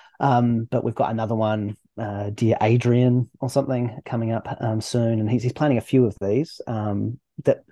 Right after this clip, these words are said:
that will both be just in our articles, but you can also go down to the series tab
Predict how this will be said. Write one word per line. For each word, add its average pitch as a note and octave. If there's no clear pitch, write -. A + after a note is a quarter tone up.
that C3
will B2+
both C#3+
be A#2+
just -
in A#2
our G#2+
articles, A2+
but -
you B2
can C#3
also C#3+
go A#2+
down A2
to -
the G#2
series A#2
tab G2+